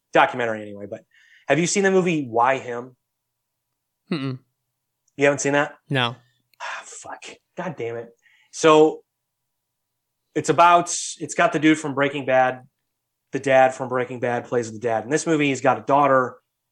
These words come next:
Speaker 1: lives out in L A, starts dating a guy without telling
Speaker 2: Oh,
Speaker 1: him.
Speaker 2: wait. Who, who
Speaker 1: It's got
Speaker 2: was
Speaker 1: James Franco.
Speaker 2: Yes, I have seen that. I lied. Yeah, I have seen that.
Speaker 1: So Keegan-Michael Key is his, like, personal assistant or whatever, the one
Speaker 2: That's
Speaker 1: that attacks
Speaker 2: right.
Speaker 1: him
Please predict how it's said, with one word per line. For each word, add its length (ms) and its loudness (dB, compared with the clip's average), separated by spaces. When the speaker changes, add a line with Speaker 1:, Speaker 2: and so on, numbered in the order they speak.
Speaker 1:
lives 200 -2
out 160 4
in 60 -4
L 180 0
A, 400 -4
starts 380 -2
dating 300 0
a 40 -6
guy 260 4
without 280 -4
telling 320 4
Speaker 2:
Oh, 100 6
Speaker 1:
him. 60 6
Speaker 2:
wait. 360 6
Who, 240 6
who 60 2
Speaker 1:
It's 80 6
got 60 10
Speaker 2:
was 140 6
Speaker 1:
James 240 0
Franco. 460 4
Speaker 2:
Yes, 400 4
I 100 6
have 200 4
seen 180 0
that. 120 -2
I 80 0
lied. 280 -2
Yeah, 220 0
I 120 0
have 120 -2
seen 220 -4
that. 200 -12
Speaker 1:
So 440 2
Keegan-Michael 640 0
Key 340 -4
is 160 0
his, 240 -6
like, 320 -4
personal 440 0
assistant 440 -2
or 40 0
whatever, 300 2
the 100 -2
one 180 4
Speaker 2:
That's 140 2
Speaker 1:
that 60 -4
attacks 360 0
Speaker 2:
right. 100 -4
Speaker 1:
him 60 -12